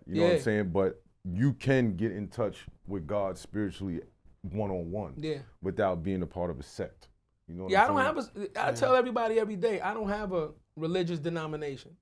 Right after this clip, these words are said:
Speaker 2: I'm a
Speaker 1: Mm.
Speaker 2: spiritual brother.
Speaker 1: Right.
Speaker 2: I live my life based on a set of morals that I feel like are, should be adhered to by any man, right?
Speaker 1: Mm.
Speaker 3: Yeah.
Speaker 2: I try to provide for my family. I try to be a protector.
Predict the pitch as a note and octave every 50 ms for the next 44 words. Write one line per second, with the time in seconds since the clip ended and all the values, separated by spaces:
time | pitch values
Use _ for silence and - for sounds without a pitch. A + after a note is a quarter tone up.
0 | _ - F3 F3+ F#3 E3+ - - - F#3+ F#3 F3 E3+ - E3+ D3+ D3+ D3+ C3+ B2
1 | A#2 - _ - - - F#2 F2 D2 - - - - E3 E3 E3+ F#3 F#3 F#3 F3
2 | F#3 F3+ F3 E3+ F3 F3 F3 E3 D3+ D3 D#3+ F3 E3+ E3 E3+ - E3+ E3 D#3+ D#3
3 | D3 D3 - F#3+ F3+ E3+ E3+ D3 D3 E3 F3 F3+ F#3+ F#3+ F#3+ F3 D#3+ D3+ D3 D3
4 | - _ _ _ _ _ _ _ - D#3+ E3 D#3+ D#3+ E3 - F#3 F3 E3 D#3+ D#3+
5 | D3+ D#3 D3+ D3+ - _ _ _ - D#3+ D3+ D3+ D3+ - - _ _ _ _ -
6 | - - G3 E3+ D#3 E3+ E3 D#3+ - - _ _ _ - D#3 D3 D#3+ F3 E3+ E3
7 | - F3+ E3+ D#3 D#3 D3 E3 F3 F3 E3+ E3 - - _ _ _ _ _ - D#3+
8 | E3+ F3 F#3+ F#3 F3 D3 B2 A2+ A#2 B2+ C#3+ D3+ D#3+ - - F2 F#2 - A#2 A2
9 | G#2+ A2+ C#3+ D#3+ - - E3 D#3 D3+ D3+ E3+ D#3 C#3+ E3 E3 D#3 D3+ - E3+ E3
10 | D#3+ D3+ D3 - E3+ E3 E3 D#3+ E3 D#3+ D3+ D3 D3 - D#3+ D#3+ D#3 D3 D3+ E3
11 | D#3 D#3 - D3+ - - F3 D#3+ D#3 D#3 - D#3+ D#3+